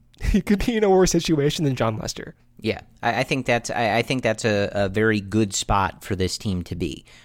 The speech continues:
Speaker 2: right? You're not asking him to be the ace of this rotation. You're not asking him to be the lone Cy Young candidate, uh,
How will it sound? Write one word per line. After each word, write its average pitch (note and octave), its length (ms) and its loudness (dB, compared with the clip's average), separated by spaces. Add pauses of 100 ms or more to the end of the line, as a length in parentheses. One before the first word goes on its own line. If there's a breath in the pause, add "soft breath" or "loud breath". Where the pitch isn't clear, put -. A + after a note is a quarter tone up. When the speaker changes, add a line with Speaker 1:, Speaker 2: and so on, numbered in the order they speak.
(120)
Speaker 2:
right? F#2+ 220 0
You're G2+ 140 -2
not A2 180 4
asking G#2+ 440 2
him F#2 340 -2
to F2+ 520 -2 (760 loud breath)
be G#2 180 4
the F#2+ 200 2
ace F#2 340 2
of F2+ 140 -2
this F#2 180 -2
rotation. F#2 480 0
You're F2+ 120 -2
not G2 120 4
asking F#2+ 460 2
him F#2 240 0
to F#2+ 120 -4
be F#2 300 2
the F2+ 260 0
lone F#2+ 500 4
Cy F#2 320 2
Young F#2 360 0
candidate, F2 680 -2 (320 loud breath)
uh, F2 480 0